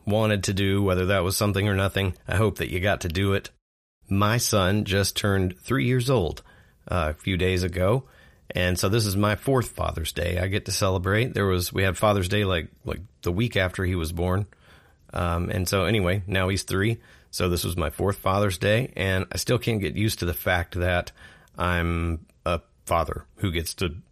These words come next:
celebrate this day or be celebrated on this day. Spent all my life not being a dad. And now that I am, it's just, you know, I can't get used to the fact that, oh yeah, Father's Day rolls around. That's me. I'm a father.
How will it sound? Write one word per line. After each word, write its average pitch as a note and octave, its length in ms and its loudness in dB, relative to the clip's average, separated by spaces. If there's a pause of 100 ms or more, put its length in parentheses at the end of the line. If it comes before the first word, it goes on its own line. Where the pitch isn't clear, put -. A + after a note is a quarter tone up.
(540)
celebrate E2 480 -2
this E2+ 160 -2
day E2 240 -2
or D#2+ 100 -4
be F#2+ 140 -6
celebrated F2 640 -2
on F2+ 220 -2
this E2+ 220 -2
day. E2+ 340 -2 (560)
Spent - 280 -4
all F#2+ 140 0
my F2 140 0
life F#2+ 340 0
not F2 380 -2 (340)
being D#2+ 320 -4 (640)
a F2+ 60 -2
dad. E2+ 340 -2 (160)
And E2 220 -4
now E2+ 180 0
that F2 100 0
I F2 100 0
am, A#2 220 0
it's - 200 -6
just, - 280 -4
you F#2+ 120 -2
know, F#2+ 200 0
I - 120 -2
can't G2 180 0
get F#2+ 120 0
used A2+ 180 0
to - 60 -2
the D#2 60 -2
fact E2 260 -2
that, - 120 -4
oh C#4+ 80 0
yeah, D4 200 0
Father's A#2 320 2
Day A2+ 120 0
rolls G2+ 240 0
around. G2+ 240 2
That's F3 160 -4
me. C4+ 300 -4 (240)
I'm B2+ 120 0
a C3 40 0
father. F3 400 -2